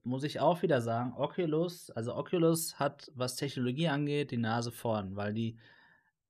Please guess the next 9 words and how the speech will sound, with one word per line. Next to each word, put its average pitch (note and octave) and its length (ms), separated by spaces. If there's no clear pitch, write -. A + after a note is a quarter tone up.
alles E3 360
miteinander D3 380
bündeln. B2 600
Und A2 500
an A2 180
der C#3 200
Stelle E3 340
hat D#3 140
Oculus D#3 720